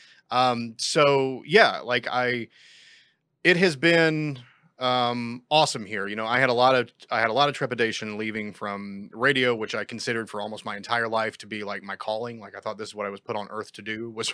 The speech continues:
<laughs> was radio from when I was, like, three years old, and, uh, and leaving that industry to come to what's effectively a public relations firm was something that I was like,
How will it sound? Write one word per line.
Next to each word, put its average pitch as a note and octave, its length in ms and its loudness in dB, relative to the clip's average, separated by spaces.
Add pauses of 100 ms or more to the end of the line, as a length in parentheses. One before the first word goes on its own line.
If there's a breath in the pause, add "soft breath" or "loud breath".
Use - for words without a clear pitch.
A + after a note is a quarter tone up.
(140)
<laughs> G3 140 2
was C3+ 180 -4
radio A#2 440 -4 (240 loud breath)
from A#2+ 160 -4
when A2 80 -4
I A2 60 -2
was, G#2+ 120 -6
like, G2+ 200 -8
three A2+ 240 -8
years A2 220 -8
old, G#2+ 300 -4 (420 loud breath)
and, A#2+ 400 2
uh, G#2+ 460 2
and A2 240 -4
leaving D#3 380 4
that C#3+ 200 6
industry A#2 640 -4
to G#2 140 -12
come A2+ 380 -2
to G#2+ 320 -8
what's A2 320 -8
effectively A2+ 480 -4
a G2+ 320 -4
public A2 220 -4
relations A2+ 400 -6
firm G#2 320 -12
was G2+ 140 -12
something G#2+ 300 -10
that G#2 80 -10
I G#2 60 -8
was G#2 160 -12
like, G2+ 300 -8